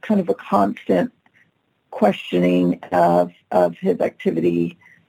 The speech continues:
um, and was, um, witnessed by a lot of different people, uh, on the board. And so, um, we wrote another terms of reference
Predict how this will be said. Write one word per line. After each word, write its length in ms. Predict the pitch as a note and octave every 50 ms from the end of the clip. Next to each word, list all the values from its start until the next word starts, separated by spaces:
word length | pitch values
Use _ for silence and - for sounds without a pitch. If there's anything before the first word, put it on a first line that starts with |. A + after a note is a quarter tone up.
| _ _ _ _
um, 480 | F#3 E3+ E3 E3+ E3 F3 F3+ F3+ - -
and 260 | - F#3 F3+ F3+ F3
was, 320 | F3+ F#3 F#3 F3+ F3+ F#3 F#3 - _ _ _ _ _ _ _ _ _ _ _ _ _ _ _ _ _ _
um, 640 | - F3+ F3 E3+ F3+ F3+ F3+ G3+ G3 F#3+ F3+ E3+ - _ _ _ _ _
witnessed 500 | F3+ G#3 A3 - G#3+ A3 G#3+ - - _
by 400 | - F#3+ F3+ F3 F3+ F3+ F3+ F#3 G3 - - _
a 60 | G3
lot 300 | F#3+ F3+ F3+ F3 F3 F3
of 120 | F3+ F3+ - _ _
different 320 | F#3+ F3 F3+ F3+ F#3+ G#3
people, 420 | - F#3+ - - A#3+ C4+ D#4 D4+ - _ _ _ _ _ _ _ _ _ _ _ _ _ _ -
uh, 40 | F#3
on 300 | F3+ F3+ - - F#3 F3+
the 60 | F3
board. 500 | D#3+ F#3+ F#3 F#3 G3 G3+ G3+ G3+ G#3 G#3 - - _ _ _ _ _ _ _ _ _ _ _
And 220 | - F#3+ F#3 F3 F3+ -
so, 540 | - F#3 F3 F3 F3 E3+ F3 F3 F3+ F3+ F3 - _ _ _ _ _ _ _ _ _ _ _ _ _ _ -
um, 380 | - F3 F3 F3 F3+ F#3 G3+ F#3+
we 160 | G3+ A3 G#3+
wrote 300 | F#3+ F#3 G#3+ A3 A#3 A#3
another 320 | G#3 G3+ G3+ A3 A3 A3 G#3
terms 320 | - - F#3+ F3+ E3+ -
of 100 | - - -
reference 460 | F3 D#3+ - - - F3 F3 - -